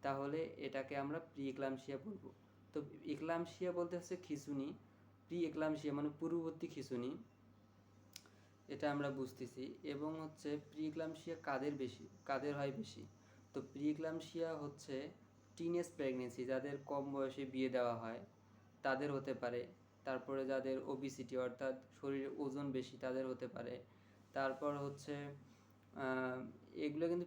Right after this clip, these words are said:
প্রেগন্যান্সি ওমেনের ক্ষেত্রে অর্থাৎ গর্ভবতী মায়েদের ক্ষেত্রে। তারপর হচ্ছে ফ্যামিলি হিস্টোরি, যদি কারো pre-eclampsia হয়ে থাকে তারও হতে পারে। তারপরে হচ্ছে pre-eclampsia-র যে ডেঞ্জার সাইনগুলা অর্থাৎ যে ক্ষতিকর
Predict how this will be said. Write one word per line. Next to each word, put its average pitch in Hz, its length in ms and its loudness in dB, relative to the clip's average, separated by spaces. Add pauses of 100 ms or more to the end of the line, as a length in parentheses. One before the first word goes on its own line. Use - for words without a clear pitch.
(120)
প্রেগন্যান্সি 170 560 2
ওমেনের 147 380 6
ক্ষেত্রে 127 300 -4
অর্থাৎ 127 240 0
গর্ভবতী 143 540 2
মায়েদের 123 340 2
ক্ষেত্রে। - 360 -12 (1120)
তারপর 147 360 4
হচ্ছে 147 280 0
ফ্যামিলি 151 380 4
হিস্টোরি, 131 560 0 (320)
যদি 131 240 -2
কারো 135 360 4
pre-eclampsia 135 640 -2
হয়ে 131 240 0
থাকে 127 400 -4 (360)
তারও 143 220 2
হতে 127 260 -2
পারে। - 260 -4 (640)
তারপরে 147 380 4
হচ্ছে 160 520 0
pre-eclampsia-র 170 760 2
যে 151 360 4 (100)
ডেঞ্জার 147 320 2
সাইনগুলা 117 640 0
অর্থাৎ 127 420 -2
যে 135 100 -2
ক্ষতিকর 147 680 2